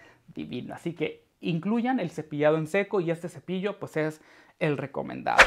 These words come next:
Estos otros productos son de la marca Murad, que ustedes saben que yo amo mucho a la marca Murad, pero por mucho tiempo las abandoné y,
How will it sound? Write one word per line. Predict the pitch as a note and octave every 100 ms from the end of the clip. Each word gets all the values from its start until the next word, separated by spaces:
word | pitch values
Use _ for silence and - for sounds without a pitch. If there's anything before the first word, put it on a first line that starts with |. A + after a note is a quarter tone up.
| -
Estos | A#3+ C4+ C#4
otros | D#4 C#4+ C4+
productos | A3+ A3+ A#3+ A#3
son | A#3+
de | A3+
la |
marca | G3 G#3 G#3 A#3+ -
Murad, | G3+ G#3 G#3 G3 G#3+ C4
que | -
ustedes | G#3 C#4
saben | D4+ D#4+ E4
que | A3+
yo | F#3+ A#3
amo | A#3+ B3+ D4
mucho | B3+ C#4 D4
a |
la | G#3
marca | G3 A3+
Murad, | A3 E3 F#3 G#3+ - - -
pero | - G3
por | F3+
mucho | F3+ A#3+ C#4
tiempo | B3 A#3+ C4
las | A3+ -
abandoné | D#3 D#3 D3+ D#3+ D#3+ A3+ - - - -
y, | E3+